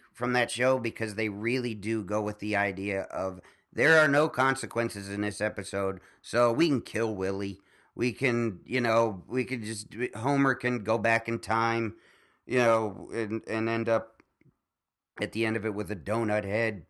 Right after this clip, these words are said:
You know, it doesn't, doesn't matter 'cause it's a Halloween episode, which is, it's fun. It's just really fun in itself. So, yes, I love the Halloween episodes. No, I don't watch 'em with commercials.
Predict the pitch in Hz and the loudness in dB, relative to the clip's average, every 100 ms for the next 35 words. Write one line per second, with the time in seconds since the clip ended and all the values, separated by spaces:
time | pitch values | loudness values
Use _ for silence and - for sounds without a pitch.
0 | _ _ _ - 113 107 107 110 98 135 | _ _ _ -4 0 2 2 0 0 0
1 | 127 127 110 - 135 139 139 131 107 95 | 0 -2 -4 -2 0 2 2 2 2 -2
2 | 110 104 95 98 104 98 151 113 87 90 | -6 -6 -4 -2 0 0 -2 -2 -4 -10
3 | - 85 82 98 135 - 143 - - 143 | -10 -8 -8 -8 -8 -8 -12 -14 -6 -6
4 | - - - 160 117 101 92 101 - 110 | -6 -10 2 4 4 0 -2 -6 -8 -10
5 | 98 117 110 98 98 101 98 92 90 85 | -6 -6 -4 -6 -4 -4 -4 -6 -8 -8
6 | 95 85 - _ _ _ - 117 104 85 | -6 -6 -8 _ _ _ 0 2 2 -2
7 | _ _ _ _ _ 110 131 135 131 131 | _ _ _ _ _ 2 2 4 4 4
8 | 123 107 110 107 110 113 107 - 104 101 | 4 2 2 2 0 0 0 -4 -4 0
9 | 104 98 - - _ _ _ _ _ _ | 0 -2 -8 -20 _ _ _ _ _ _
10 | _ _ 90 113 110 104 98 92 90 87 | _ _ 0 2 2 2 2 0 -2 -4
11 | 92 87 85 92 90 - 78 - | -10 -10 -10 -8 -8 -8 -12 -14